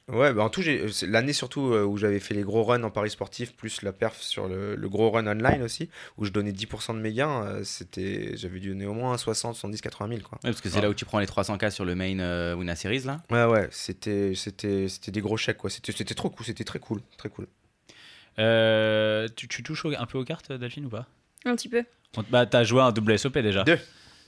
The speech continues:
Speaker 3: Enfin bon, ils ont été
Speaker 4: Deux.
Speaker 3: su après.
Speaker 2: Déjà
Speaker 3: Ouais.
Speaker 2: deux fois plus,
Speaker 3: <laughs>
Speaker 2: deux fois plus que nous.
Speaker 3: Deux, le même. Tu veux dire deux, le deux fois le tag team.
Speaker 4: Ouais, deux
Speaker 1: Deux
Speaker 4: fois
Speaker 1: fois
Speaker 4: le
Speaker 1: le
Speaker 4: tag
Speaker 1: tag team.
Speaker 4: team.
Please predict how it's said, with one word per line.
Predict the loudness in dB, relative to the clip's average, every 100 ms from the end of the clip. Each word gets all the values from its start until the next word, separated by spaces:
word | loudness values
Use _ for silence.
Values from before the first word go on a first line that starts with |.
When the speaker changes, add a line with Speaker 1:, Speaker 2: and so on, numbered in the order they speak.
| _
Speaker 3:
Enfin | 4 6
bon, | 8 6 4
ils | 4
ont | 6
été | 6 6
Speaker 4:
Deux. | 8
Speaker 3:
su | 8 6
après. | 4 -2 -6
Speaker 2:
Déjà | 0 4
Speaker 3:
Ouais. | 6
Speaker 2:
deux | 6
fois | 8
plus, | 8 6
Speaker 3:
<laughs> | 6
Speaker 2:
deux | 4
fois | 6 4
plus | 4
que | 6
nous. | 8
Speaker 3:
Deux, | 8
le | 8
même. | 8 8 6 6 6
Tu |
veux | 8
dire | 8 8
deux, | 8
le | 8 6
deux | 6
fois | 6
le | 6
tag | 4 4
team. | 2 2
Speaker 4:
Ouais, | 2 4
deux | 2
Speaker 1:
Deux | 4
Speaker 4:
fois |
Speaker 1:
fois | 4
Speaker 4:
le | 4
Speaker 1:
le |
Speaker 4:
tag |
Speaker 1:
tag | 2
team. | 2 0 0
Speaker 4:
team. | -2